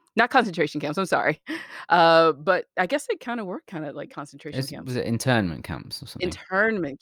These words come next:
Speaker 1: camps, there you
Speaker 2: Yeah.
Speaker 1: go. Yes, grammar me. <laughs>
Speaker 2: <laughs>
Speaker 1: And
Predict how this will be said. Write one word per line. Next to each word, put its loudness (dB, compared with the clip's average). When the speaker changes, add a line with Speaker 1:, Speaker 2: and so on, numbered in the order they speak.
Speaker 1:
camps, -18
there -6
you -4
Speaker 2:
Yeah. -8
Speaker 1:
go. -10
Yes, -10
grammar -4
me. -6
<laughs> -
Speaker 2:
<laughs> 4
Speaker 1:
And 8